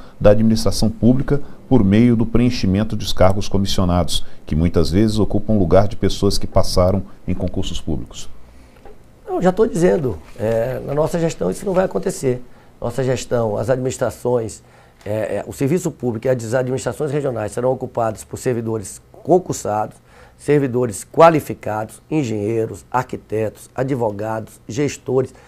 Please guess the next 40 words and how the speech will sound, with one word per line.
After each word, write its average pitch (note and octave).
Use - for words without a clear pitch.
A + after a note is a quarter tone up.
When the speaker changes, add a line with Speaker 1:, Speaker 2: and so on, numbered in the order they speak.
Speaker 2:
secretários, C#3+
o A#2+
que C#3+
precisa G3
pra F3
ter -
uma C#3
administração, B2
pra F3
analisar D#3
projetos B2+
sob F3+
critérios D#3
técnicos, C3+
é, C#3+
com G3+
agilidade, B2+
com D#3+
transparência, C3
pra D3
que D3
as E3
coisas E3+
possam F3
fluir F3+
no D#3+
Distrito A2
Federal. G#2
Nós B2+
estamos E3+
perdendo F3
empregos F3+
no B2
Distrito -
Federal. G2+
São D#3+
diversos D#3+
empreendimentos F#3
que -
estão F3